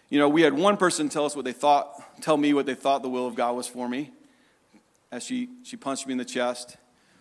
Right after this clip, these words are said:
And then over the next ten years, another individual started this train of God speaking to us about his will that he was to reveal to us in due season, that we wouldn't be able to control, we wouldn't be able to manage, but eventually he would bring about.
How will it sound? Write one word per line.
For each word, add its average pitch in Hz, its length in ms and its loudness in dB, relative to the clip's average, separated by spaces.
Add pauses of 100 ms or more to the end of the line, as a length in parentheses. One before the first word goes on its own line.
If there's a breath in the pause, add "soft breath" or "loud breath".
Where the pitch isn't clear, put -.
(320 soft breath)
And 135 100 -4
then 147 100 0
over 143 220 -2
the 135 80 -4
next 156 240 -2
ten 143 220 0
years, 143 260 2
another 143 340 -2
individual 123 760 -4
started 127 480 -4
this 123 240 -6 (100)
train 147 540 -4
of 117 220 -12
God 127 240 -2
speaking 127 420 -8
to 127 120 -4
us 123 160 -8
about 120 360 -6
his 123 300 -12 (280 soft breath)
will 151 300 4
that 139 100 -4
he 139 120 0
was 127 180 -6
to 123 140 -12
reveal 127 400 -2
to 123 180 -8
us 120 220 -6
in 120 180 -12
due 131 220 -4
season, 110 420 -10 (720 soft breath)
that 135 100 -4
we 196 120 2
wouldn't 208 160 0
be 185 60 2
able 175 100 2
to 151 100 -4
control, 147 580 0
we 143 100 -2
wouldn't 143 220 -4
be 139 120 -2
able 135 160 -2
to 127 80 -4
manage, 131 480 -4
but 120 120 -10
eventually 127 540 -8 (340 soft breath)
he 151 140 -8
would 139 140 -2
bring 127 200 -4
about. 117 460 -4